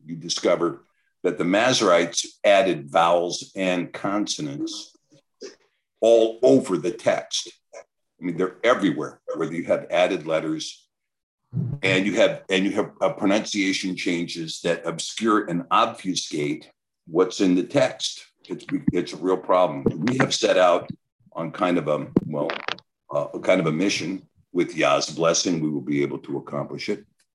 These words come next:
uh, to really give a, a very strong restoration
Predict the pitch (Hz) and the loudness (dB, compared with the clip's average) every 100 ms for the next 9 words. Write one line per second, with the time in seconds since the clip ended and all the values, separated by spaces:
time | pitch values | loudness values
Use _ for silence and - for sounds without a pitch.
0 | _ _ _ _ _ _ - 78 73 73 | _ _ _ _ _ _ -2 2 2 0
1 | - 85 104 98 85 78 76 78 80 65 | -2 4 6 6 2 0 -2 -2 -6 0
2 | 92 90 82 - 98 87 76 73 80 - | 2 4 0 -2 0 0 0 -4 -4 -4
3 | 80 76 85 - 71 69 | -2 -2 -2 -6 -8 -12